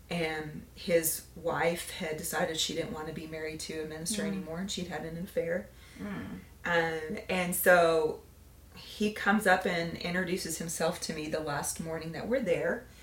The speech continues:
Speaker 1: And all I know is his name, and all I think he
Speaker 2: Mm-hmm.
Speaker 1: knows of me is my name. But apparently he had kept seeing me the whole weekend.
Speaker 2: Mm.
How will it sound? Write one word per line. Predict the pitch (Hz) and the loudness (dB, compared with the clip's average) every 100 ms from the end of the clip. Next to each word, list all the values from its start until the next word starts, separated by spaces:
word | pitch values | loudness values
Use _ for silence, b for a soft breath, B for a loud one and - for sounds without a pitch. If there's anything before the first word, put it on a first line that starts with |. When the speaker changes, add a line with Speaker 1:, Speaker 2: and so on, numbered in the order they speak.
| B B B | B B B
Speaker 1:
And | 156 | 2
all | 170 | 6
I | 208 | 8
know | 214 196 | 8 6
is | 190 | 4
his | - 208 | 2 0
name, | 165 147 151 151 | 0 -4 -6 -6
and | 147 | -4
all | - | 0
I | 165 | 0
think | 180 175 | 2 0
he | 196 | 0
Speaker 2:
Mm-hmm. | 180 | 0
Speaker 1:
knows | 156 | 0
of | 156 - | -2 -6
me | 160 | -8
is | 156 - | -6 -4
my | 160 208 | 0 2
name. | 196 - - 151 - B B B B B B - | 2 -2 -8 -8 -12 B B B B B B 2
But | 180 | 2
apparently | - 233 214 208 180 | 4 6 6 6 0
he | 175 196 202 | 0 0 4
had | 202 - | 4 2
kept | 208 175 | -2 0
seeing | - 180 170 | 0 0 -2
me | 185 | -2
the | 190 | -4
whole | - 185 | 0 0
weekend. | 175 160 - 247 269 285 | 0 -4 -2 -2 -2 -6
Speaker 2:
Mm. | 214 202 190 | -6 -2 -2